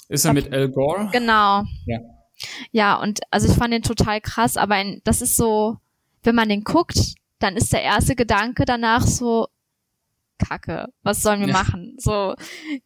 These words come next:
Speaker 2: genau, und, äh, deswegen habe ich das Thema auch ganz lange verdrängt und mich da gar nicht so wirklich, äh, drum gekümmert. Und dann, ähm, das war auch in meinem,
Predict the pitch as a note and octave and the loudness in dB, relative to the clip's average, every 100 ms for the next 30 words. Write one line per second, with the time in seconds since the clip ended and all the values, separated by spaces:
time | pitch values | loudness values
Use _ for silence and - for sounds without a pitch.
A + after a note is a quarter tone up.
0 | _ A3+ G#3+ G#3+ F3+ G#3 G#3 F3 G3 - | _ 0 4 4 4 2 2 2 4 2
1 | B3+ B3+ B3 A#3+ B3+ - B3 A3 A#3 A#3 | 2 2 2 2 -2 0 2 4 2 0
2 | B3+ B3 A#3 A#3 G#3+ - G#3 B3+ C4+ G#3 | 0 0 2 2 2 0 -4 -2 -2 -2
3 | G3+ G#3+ F#3+ G3 A3 - G3+ G3+ G#3 G3+ | 0 -2 -4 -4 -4 -4 -2 -2 -2 -2
4 | - - F#3+ - G#3+ G#3 - A#3+ A#3+ D4 | -2 -2 -4 -4 -8 -6 -4 0 2 0
5 | - - - - - - _ _ G#3 G#3 | -2 -6 -16 -20 -20 -20 _ _ -2 2
6 | G#3 G3+ F#3 F3+ F#3+ G3 G3 F#3+ F#3+ G3 | 2 2 0 2 0 -2 -6 -6 -6 -4
7 | - F#3+ G3+ G3+ F#3 F#3+ F#3+ F#3+ G#3 | 0 2 0 -2 -4 -6 -6 -8 -10